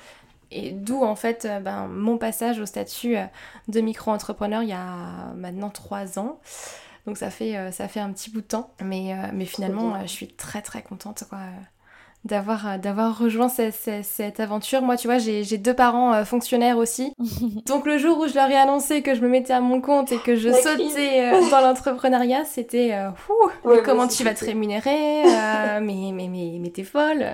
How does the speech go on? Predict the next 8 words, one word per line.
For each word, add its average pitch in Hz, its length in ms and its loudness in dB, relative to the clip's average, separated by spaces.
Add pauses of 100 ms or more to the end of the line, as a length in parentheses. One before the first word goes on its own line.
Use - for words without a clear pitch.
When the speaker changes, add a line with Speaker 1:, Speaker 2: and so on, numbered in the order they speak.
(380)
Speaker 2:
La 262 180 6
retraite, 277 600 2
la 330 120 2
retraite. - 540 -4 (220)
<laughs> 277 220 -2
Speaker 1:
La 269 100 6
retraite, 254 400 0
ouais. 214 140 -8